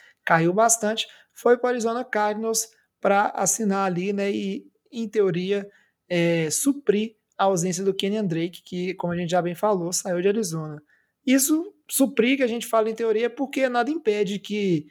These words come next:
que os Cardinals draftem um running back aí, segunda, terceira rodada, né, um calouro, que venha a disputar a posição, né? A gente sabe que o Conner,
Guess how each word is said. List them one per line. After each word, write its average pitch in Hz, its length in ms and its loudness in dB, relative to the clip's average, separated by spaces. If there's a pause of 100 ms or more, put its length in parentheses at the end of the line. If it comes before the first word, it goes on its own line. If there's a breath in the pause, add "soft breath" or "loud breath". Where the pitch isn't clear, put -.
(120 soft breath)
que 185 100 -4
os 180 100 0
Cardinals 185 480 2
draftem 175 480 0
um 190 120 0
running 185 260 -2
back 170 380 -2
aí, 170 260 -4
segunda, 165 460 -4
terceira 170 360 -4
rodada, 180 520 0
né, 165 100 -6
um 175 80 -8
calouro, 196 640 0 (340)
que 226 180 -4
venha 202 480 -2 (160)
a 190 120 4
disputar 214 420 0
a 208 40 -6
posição, 208 540 -2
né? 175 80 -2
A 165 40 -4
gente 165 200 -4
sabe 180 200 -2
que - 60 -6
o 214 60 -2
Conner, 202 500 -2